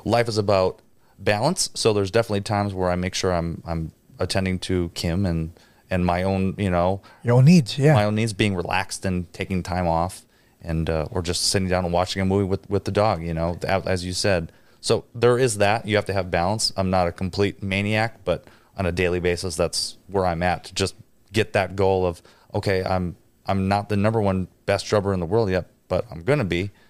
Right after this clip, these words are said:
Speaker 1: And that's the mindset, you know?
Speaker 2: Do you, um, read books?
Speaker 1: Yes. Mainly music books.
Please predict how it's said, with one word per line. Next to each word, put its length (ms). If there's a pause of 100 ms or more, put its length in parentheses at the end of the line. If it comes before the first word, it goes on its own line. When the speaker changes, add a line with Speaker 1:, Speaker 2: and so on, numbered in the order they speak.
(160)
Speaker 1:
And 180
that's 200
the 120
mindset, 680
you 100
know? 180 (280)
Speaker 2:
Do 100
you, 360
um, 320
read 340
books? 640 (420)
Speaker 1:
Yes. 420 (840)
Mainly 360
music 340
books. 400